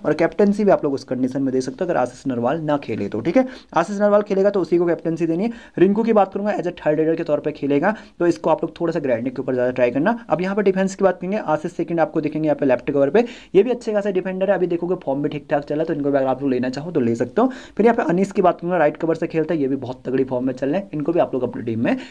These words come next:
पिक करके चल सकते हो, ठीक है। आशीष मलिक की बात करूंगा, लेफ्ट कॉर्नर से खेला, बहुत तगड़ा ये भी यहाँ पे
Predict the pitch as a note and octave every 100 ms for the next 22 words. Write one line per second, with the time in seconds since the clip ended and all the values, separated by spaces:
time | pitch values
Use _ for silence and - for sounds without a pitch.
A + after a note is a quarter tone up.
0 | - - C4+ - C4 - A3 A3+ G#3 -
1 | C3 G#3+ B3+ - _ - D#3 G#3 A3 G#3+
2 | G#3+ G3+ F#3+ G3 G#3 F3 - F3 F3 F3
3 | F3 F3 F3+ C#3+ C#3+ D3+ D3 D3 C#3+ C#3+
4 | C3+ G3